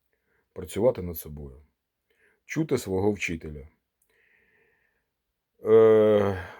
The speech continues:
отримати перемогу в своїй особистій війні добра зі злом.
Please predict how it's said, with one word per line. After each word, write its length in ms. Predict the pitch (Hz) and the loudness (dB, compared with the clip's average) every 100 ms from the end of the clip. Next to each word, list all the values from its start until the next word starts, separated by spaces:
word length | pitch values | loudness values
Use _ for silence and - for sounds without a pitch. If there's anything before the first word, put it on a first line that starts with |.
| - | -8
отримати 500 | 120 151 170 143 135 | -6 -2 0 0 0
перемогу 580 | - 117 117 143 113 107 | 2 4 4 4 2 0
в 60 | |
своїй 400 | - 117 110 110 | -4 -6 -4 -4
особистій 760 | 104 117 107 123 120 107 101 92 _ _ _ _ _ _ | -6 -8 -6 -6 -6 -8 -8 -10 _ _ _ _ _ _
війні 680 | 92 98 101 104 104 107 110 _ | -8 -4 0 2 2 -2 -6 _
добра 420 | - 98 95 95 92 | -8 -4 0 0 0
зі 160 | 90 | -2
злом. 340 | 82 80 73 | -10 -12 -14